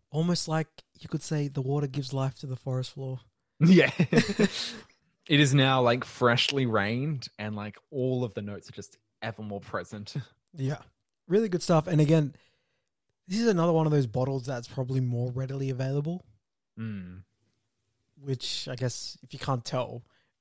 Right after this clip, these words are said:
Speaker 1: by this episode, that Japanese whiskey is pretty hard for us to procure
Speaker 2: Yeah.
Speaker 1: and get for an episode, so we have bottles that are readily available.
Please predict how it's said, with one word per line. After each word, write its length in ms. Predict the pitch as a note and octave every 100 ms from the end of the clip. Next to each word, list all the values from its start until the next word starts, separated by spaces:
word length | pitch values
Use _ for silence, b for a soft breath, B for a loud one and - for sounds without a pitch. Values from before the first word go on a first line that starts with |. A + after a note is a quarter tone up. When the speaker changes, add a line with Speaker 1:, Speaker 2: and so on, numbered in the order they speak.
| _
Speaker 1:
by 120 | C#3+
this 120 | C3 B2
episode, 480 | C3 A#2+ A#2+ A#2+
that 220 | A#2+ G#2+ - b b b -
Japanese 480 | C3 D#3+ E3 D#3 C#3
whiskey 340 | D3 - D3
is 80 | C#3
pretty 380 | - - D#3+ D#3+
hard 320 | C#3 D3 D3+
for 180 | - C#3+
us 100 | D3
to 120 | -
procure 540 | D#3 C#3 - D#3+ E3 F3+ - _ _ _ _ -
Speaker 2:
Yeah. 300 | A#2+ B2+ - -
Speaker 1:
and 240 | F3+ F3
get 240 | G#3+ G3+
for 160 | - G#3+
an 60 | A3
episode, 480 | A3+ A#3+ - A#3 A3+
so 220 | - F3
we 100 | E3+
have 240 | E3 E3
bottles 320 | D3 D#3 E3
that 140 | D3 D3
are 120 | C#3
readily 380 | C3+ C#3 C#3 C#3
available. 540 | B2+ C#3 D#3+ E3+ F#3